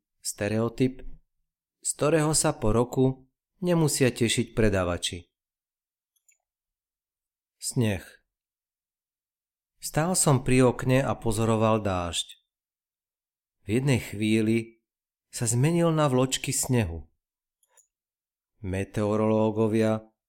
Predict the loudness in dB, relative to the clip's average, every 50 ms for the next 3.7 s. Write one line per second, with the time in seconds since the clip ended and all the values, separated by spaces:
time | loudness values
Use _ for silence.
0 | _ _ _ -6 -4 -2 0 0 0 0 0 0 -2 0 0 -2 0 2 2 2
1 | 4 2 2 2 2 4 4 4 4 4 4 2 0 -2 -10 _ _ _ _ _
2 | _ _ _ _ _ _ -6 -6 -4 2 4 4 4 6 4 2 2 0 0 0
3 | 0 2 2 0 0 0 -2 -4 -4 -6 -6 -8 -10